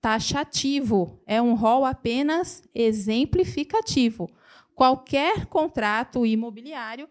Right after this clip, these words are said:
pode perfeitamente ser feito através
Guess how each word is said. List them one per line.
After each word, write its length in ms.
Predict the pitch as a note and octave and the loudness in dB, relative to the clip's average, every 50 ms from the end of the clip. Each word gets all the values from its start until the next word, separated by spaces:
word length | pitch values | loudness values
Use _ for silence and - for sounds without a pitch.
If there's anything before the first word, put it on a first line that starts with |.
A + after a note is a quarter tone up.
| _ _ _ _ _ - | _ _ _ _ _ 4
pode 340 | - C4 B3 C4 C4 - D4+ | 6 6 6 6 2 0 -4
perfeitamente 1300 | - - D4+ C#4 C4+ - - C#4 C4 C#4+ E4+ - G#4+ G#4+ G#4+ G4 C#4 B3+ B3+ C4+ B3+ - - D4+ - _ _ _ _ _ _ _ - | -2 0 0 0 0 -2 -2 -2 -2 -2 -2 -4 -4 -4 -2 -2 -2 0 0 -2 -2 -4 -8 -8 -8 _ _ _ _ _ _ _ -14
ser 480 | - - - - C4 B3 B3+ C#4+ D#4 | -10 -6 0 4 4 4 4 2 0
feito 680 | - - - - C4 A#3 A3+ B3 B3 - - C#4 D4+ - _ _ - | -2 -8 -6 -4 -2 0 0 -2 -4 -4 -4 -4 -4 -4 _ _ -4
através 880 | - B3+ B3+ D4 C#4 C#4 C4+ B3+ A3+ A3 A3 A3+ B3+ B3+ - - - | -4 -2 0 0 0 0 0 0 0 0 0 0 -2 -6 -10 -18 -20